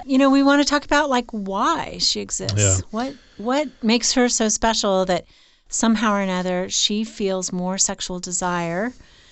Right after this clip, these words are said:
Speaker 1: And, you know, oftentimes, of course, the ones who come see me, the ones who are just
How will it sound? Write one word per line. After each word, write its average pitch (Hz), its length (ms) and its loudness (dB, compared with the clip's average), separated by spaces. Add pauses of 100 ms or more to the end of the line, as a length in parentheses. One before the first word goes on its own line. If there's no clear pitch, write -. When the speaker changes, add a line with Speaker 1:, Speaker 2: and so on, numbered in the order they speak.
(360)
Speaker 1:
And, 220 120 2
you 220 80 4
know, 214 80 0
oftentimes, 208 760 2
of 185 80 -10
course, 202 220 0
the - 80 -8
ones 185 180 -2
who 202 60 -6
come 180 180 -6
see 175 180 -4
me, 170 380 -6 (400)
the 208 80 0
ones 294 240 4
who 277 180 6
are 220 240 4
just 214 280 -2